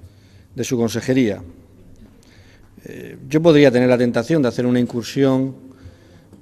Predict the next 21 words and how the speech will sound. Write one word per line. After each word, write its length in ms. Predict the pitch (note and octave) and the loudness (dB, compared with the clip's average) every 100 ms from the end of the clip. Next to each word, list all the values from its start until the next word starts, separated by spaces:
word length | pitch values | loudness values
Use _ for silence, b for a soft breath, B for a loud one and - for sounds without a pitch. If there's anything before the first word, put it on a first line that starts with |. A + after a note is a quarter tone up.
| - - | -20 -14
mm, 1600 | G#2 G#2 G#2 G2+ - - - - - - - - - - - A#2+ | -10 -10 -10 -12 -18 -20 -20 -20 -20 -20 -20 -20 -20 -20 -10 -4
importante 880 | A#2 A#2+ A2 C#3+ C#3 C3+ C3 C#3 | -2 -2 2 4 4 4 4 4
en 80 | C3 | 4
el 100 | A#2 | 2
ámbito 400 | A#2+ B2 B2 B2+ | 2 2 2 0
de, 480 | A#2+ A2+ A2 G#2 G#2 | 2 2 0 -2 -2
de 100 | G#2+ | -2
la 80 | G#2+ | -2
economía, 560 | A2 A2 B2+ C#3+ C3+ C3 | -2 2 4 6 6 4
del 120 | A2+ | 2
contexto 1000 | A2 G#2 A2+ - A#2 A2+ A2+ A2 G#2+ G#2 | -4 -2 -4 -2 0 2 2 0 -2 -4
socioeconómico, 760 | - G#2 G#2 A#2+ D3 A2+ G#2+ | -6 -6 0 2 4 2 0
pero 140 | A#2+ C3+ | -2 -2
eso 340 | E3 E3 E3 - | 2 2 2 -2
creo 180 | D3 D3+ | 2 4
que 120 | B2+ | 4
me 80 | A2+ | 2
alejaría 680 | A2 A2 A2+ B2+ C3+ D3+ - B B B B B B - | 0 -2 2 4 4 0 -12 B B B B B B -10
de 140 | B2 | -6
forma 460 | C3+ C3+ C#3 C#3 C3+ | 0 2 4 4 2
importante 840 | B2+ B2+ A#2+ D3 C#3 B2+ B2 | 4 0 2 4 4 2 -2